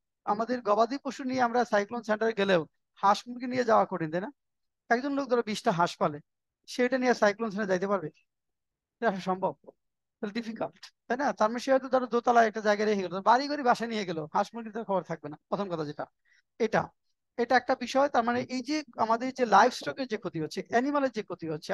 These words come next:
আমাদের সম্পদের যে ক্ষতি হচ্ছে, ফুড গ্রেইনসের যে ক্ষতি হচ্ছে, বাড়িঘর যে ভেসে যাচ্ছে, এটার জন্য যে আমাদের গভর্নমেন্টের যে পদক্ষেপ, এই পদক্ষেপটা সাফিসিয়েন্ট না। এটার জন্য কিছু পদক্ষেপ গ্রহণ করতে হবে, যেগুলো হলো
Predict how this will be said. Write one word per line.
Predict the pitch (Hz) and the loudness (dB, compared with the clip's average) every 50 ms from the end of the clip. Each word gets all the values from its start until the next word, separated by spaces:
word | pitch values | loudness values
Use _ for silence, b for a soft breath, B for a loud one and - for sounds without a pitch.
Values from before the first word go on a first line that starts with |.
| 190 | 0
আমাদের | 190 233 247 254 - - | 0 0 0 -2 -2 -2
সম্পদের | 233 226 240 240 285 285 - 277 - | -2 -2 -2 -2 -4 -4 -4 -6 -8
যে | 247 233 | -8 -8
ক্ষতি | - 202 - 175 165 | -8 -10 -8 -8 -8
হচ্ছে, | 151 - 170 165 - | -8 -8 -10 -10 -8
ফুড | 208 262 - - | -8 -10 -8 -4
গ্রেইনসের | - 254 277 294 262 277 262 220 | 0 0 0 0 0 -2 -4 -4
যে | 208 - | -6 -6
ক্ষতি | 180 175 170 156 | -6 -10 -8 -8
হচ্ছে, | 151 - - - 165 - _ _ _ - - - - _ _ _ - | -10 -10 -10 -12 -12 -14 _ _ _ -20 -20 -20 -20 _ _ _ 6
বাড়িঘর | 196 226 233 269 254 285 277 - | 6 6 6 4 0 -2 -2 -2
যে | - - | 0 0
ভেসে | 208 151 196 185 | 0 0 -2 -4
যাচ্ছে, | 170 156 - - _ - - - _ _ _ - 254 269 | -4 -6 -8 -12 _ -20 -20 -20 _ _ _ -8 -6 -6
এটার | 294 - 339 339 302 254 285 | -2 0 0 0 0 0 -2
জন্য | 294 269 269 269 277 - | -4 -2 -2 -4 -2 0
যে | 226 226 214 | 2 2 2
আমাদের | 202 214 214 233 233 - 185 | 2 0 -2 -4 -4 -2 -2
গভর্নমেন্টের | 185 175 - 208 247 247 302 269 262 | -4 -2 -4 -6 -8 -8 -8 -8 -8
যে | 262 - - | -8 -4 -4
পদক্ষেপ, | 190 175 - 190 - - 208 220 277 294 - _ _ _ _ _ - 226 | -4 -2 -4 -6 -6 -2 0 0 0 0 -2 _ _ _ _ _ -10 -8
এই | 220 240 - - | -8 -6 -2 0
পদক্ষেপটা | 247 240 233 269 269 - - 294 - - 311 320 - - _ - - - | -2 0 0 -2 -6 -6 -8 -6 -2 2 2 2 2 0 _ -18 -16 -8
সাফিসিয়েন্ট | - 220 226 226 - - 269 262 - - - 233 240 240 226 208 - - 180 165 | 0 2 2 2 2 0 -8 -8 -8 -10 -8 -6 -4 -4 -6 -6 -12 -10 -4 -2
না। | 165 170 170 147 - _ _ _ _ _ _ _ _ _ _ - | 0 0 0 0 -4 _ _ _ _ _ _ _ _ _ _ -6
এটার | 262 254 269 - 320 339 320 - | -4 -4 0 0 0 0 0 0
জন্য | 294 269 240 226 226 277 311 - - _ _ - - - - - | 0 0 2 4 4 4 2 0 -4 _ _ -20 -20 -16 -10 -8
কিছু | 214 - - 247 - - | -8 -6 -6 -6 -2 0
পদক্ষেপ | 196 190 - 214 - - 269 277 - - | 0 0 0 -2 -6 -6 -10 -10 -6 -4
গ্রহণ | 170 170 180 202 214 - | -2 -2 -2 -4 -4 -6
করতে | 214 202 _ - 202 | -8 -6 _ -4 -4
হবে, | 208 220 247 269 - - | -2 -2 -4 -6 -6 -6
যেগুলো | 175 175 - 202 208 208 | -8 -6 -6 -6 -6 -4
হলো | 208 226 | -4 -4